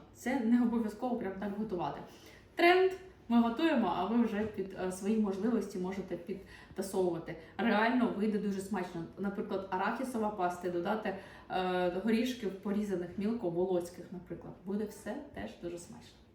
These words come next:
Тісто нарізаємо, можна це зробити на дощечки, можна це зробити ножицями. Ножицями реально швидше, мені особисто і простіше. І далі будемо смажити просто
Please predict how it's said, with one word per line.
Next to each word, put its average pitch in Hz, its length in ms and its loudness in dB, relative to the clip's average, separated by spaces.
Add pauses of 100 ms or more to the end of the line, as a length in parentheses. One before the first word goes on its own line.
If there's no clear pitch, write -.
(140)
Тісто 277 320 -2
нарізаємо, 277 720 4
можна 226 420 0
це 226 180 -2
зробити 214 640 -2 (320)
на 226 200 2 (840)
дощечки, 226 600 -2
можна 214 360 0
це 214 60 -8
зробити 202 460 -4
ножицями. 233 580 -2
Ножицями 208 580 -2
реально 208 300 0 (160)
швидше, 220 420 -2
мені 196 300 4 (120)
особисто 170 540 -6
і - 40 -8
простіше. 262 760 -4 (440)
І 254 100 -4
далі 196 400 0
будемо 190 420 -4 (380)
смажити 208 600 0
просто 185 460 -6